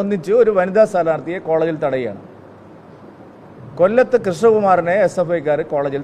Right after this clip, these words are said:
തടയുകയാണ്. തിരുവനന്തപുരത്ത് വി മുരളീധരനെതിരായിട്ടുള്ള ആക്രമണം അവിടെ പല ഘട്ടങ്ങളിലായിട്ട് നടക്കുകയാണ്. രാജീവ് ചന്ദ്രശേഖരനെതിരായിട്ട് കള്ള ആരോപണങ്ങൾ നിത്യവും ഉന്നയിക്കുകയാണ്. ശോഭാ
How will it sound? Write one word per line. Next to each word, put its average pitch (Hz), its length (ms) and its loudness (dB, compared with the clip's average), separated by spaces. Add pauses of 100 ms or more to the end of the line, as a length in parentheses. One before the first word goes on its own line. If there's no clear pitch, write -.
തടയുകയാണ്. 123 400 -4 (1000)
തിരുവനന്തപുരത്ത് 220 800 4 (280)
വി 170 100 0 (100)
മുരളീധരനെതിരായിട്ടുള്ള 160 1040 0 (560)
ആക്രമണം 160 480 -2 (440)
അവിടെ 143 220 0 (200)
പല 156 240 2 (100)
ഘട്ടങ്ങളിലായിട്ട് 202 760 0
നടക്കുകയാണ്. 127 440 -6 (960)
രാജീവ് 214 540 2
ചന്ദ്രശേഖരനെതിരായിട്ട് 196 1120 2 (260)
കള്ള 190 280 2 (160)
ആരോപണങ്ങൾ 196 500 2 (180)
നിത്യവും 175 400 -4
ഉന്നയിക്കുകയാണ്. 151 500 -6 (800)
ശോഭാ 214 320 4